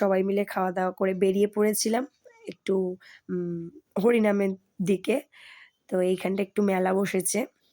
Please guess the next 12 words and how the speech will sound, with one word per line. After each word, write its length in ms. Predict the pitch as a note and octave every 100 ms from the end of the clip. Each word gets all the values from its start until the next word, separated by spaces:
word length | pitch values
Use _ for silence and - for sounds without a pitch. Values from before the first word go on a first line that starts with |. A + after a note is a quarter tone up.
| -
আর 100 | F#3+ F#3+
এই 80 | G3+ F#3
হলো 140 | G3+ B3+
আমাদের 240 | F#3 F#3+ F#3
হরিনামতলা, 600 | F3+ F3 F3 F3+ F#3 G3+ B3+
এখানটা 260 | F3 F3+ F#3
বড় 140 | F3 F3
করে, 160 | F#3+ F#3 F#3+ - - - - -
আহ, 260 | F3 E3+ F3
হরিনাম 380 | F#3 F3+ F3 F3 F3
হয়। 180 | F3 C4 - - - _ _ _ _ _ _ - -
তো 60 | -